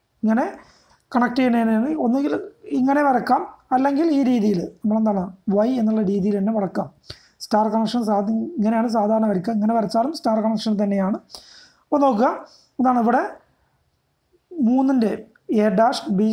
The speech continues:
ഡാഷ്, സി ഡാഷ് എന്ന് പറഞ്ഞാൽ ഫിനിഷിംഗ് എൻഡ്, മൂന്നിൻ്റെയും ഫിനിഷിംഗ് എൻഡ് ഒരുമിച്ച് കണക്ട് ചെയ്തു. എന്നിട്ട് എന്താണ് അതിൻ്റെ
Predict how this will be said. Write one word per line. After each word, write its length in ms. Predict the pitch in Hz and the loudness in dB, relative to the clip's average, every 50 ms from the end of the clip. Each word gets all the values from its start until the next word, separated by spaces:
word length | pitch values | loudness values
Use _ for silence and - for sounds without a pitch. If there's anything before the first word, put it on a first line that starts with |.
| 202 185 | 0 0
ഡാഷ്, 240 | 214 247 240 - - - - | 0 0 -2 -4 -10 -12 -6
സി 120 | - 254 240 202 | -2 -2 0 2
ഡാഷ് 260 | 208 185 175 - - - - - 320 | 0 0 -2 -4 -8 -12 -14 -8 -4
എന്ന് 100 | 226 208 208 | -2 0 0
പറഞ്ഞാൽ 240 | 208 208 233 302 359 339 - _ _ _ _ _ - - | 0 0 0 -2 -2 -4 -8 _ _ _ _ _ -4 -2
ഫിനിഷിംഗ് 400 | 220 220 226 - - 233 233 233 | 0 0 0 -2 -2 0 0 0
എൻഡ്, 140 | 214 185 208 196 202 | 0 0 0 0 0
മൂന്നിൻ്റെയും 400 | 214 220 226 220 208 226 240 226 - | 0 0 0 0 0 -2 -2 -2 -2
ഫിനിഷിംഗ് 340 | 202 208 202 - 220 214 220 | -2 -2 -2 -2 -2 0 0
എൻഡ് 120 | 214 233 254 208 | 0 0 0 0
ഒരുമിച്ച് 280 | 185 196 208 202 - 226 214 | 0 0 0 -2 -2 -2 -2
കണക്ട് 240 | 196 190 - - 190 | -2 -2 -2 -2 -2
ചെയ്തു. 140 | 170 170 262 - _ _ _ _ _ _ _ _ _ | -2 -2 -6 -10 _ _ _ _ _ _ _ _ _
എന്നിട്ട് 220 | - 233 220 226 | -4 -2 0 0
എന്താണ് 180 | 214 214 208 202 202 | 0 0 0 0 0
അതിൻ്റെ 220 | 202 196 220 302 | 0 0 0 -2